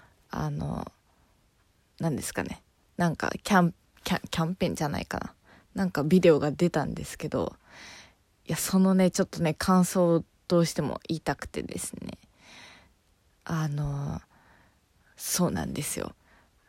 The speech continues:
まあ、まず言いたい一つ目。あのー、全員かっこいいってことですね。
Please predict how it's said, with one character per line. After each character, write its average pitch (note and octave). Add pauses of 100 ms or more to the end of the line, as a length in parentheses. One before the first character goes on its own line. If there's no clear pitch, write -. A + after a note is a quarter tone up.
(160)
ま E3+
あ、 E3
ま F3+
ず - (180)
言 E3+
い D#3
た -
い -
一 -
つ -
目。 - (600)
あ E3
の D3+
ー、 - (2000)
全 F#3
員 F3+
か -
っ E3
こ G#3
い E3+
い -
っ - (680)
て -
こ G#2
と -
で -
す -
ね。 -